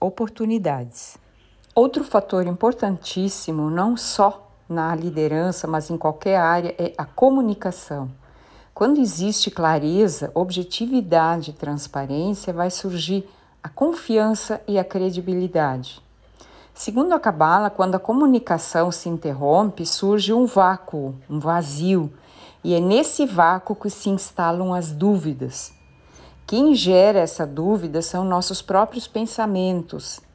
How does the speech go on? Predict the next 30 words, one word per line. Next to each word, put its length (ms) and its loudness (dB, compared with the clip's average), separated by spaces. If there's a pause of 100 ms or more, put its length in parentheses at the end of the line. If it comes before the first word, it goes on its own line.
e 140 0
a 80 4
dúvida, 680 0
ela 240 -2
sempre 440 -2
quebra 640 2
o 100 -4
processo. 840 -4 (680)
Quando 120 2
se 200 0
perde 500 4
a 60 0
unidade, 840 2
se 180 -4
perde 440 0
a 60 -4
força, 720 -2 (840)
e 300 -4
a 100 -8
fragmentação, 1200 0
ela 180 0
pode 340 -4
levar 500 -4
à 80 -8
destruição. 1000 -4 (600)
Então, 220 -2
é 40 2
importantíssimo 1080 -2
lembrar 560 0
dessa 340 -2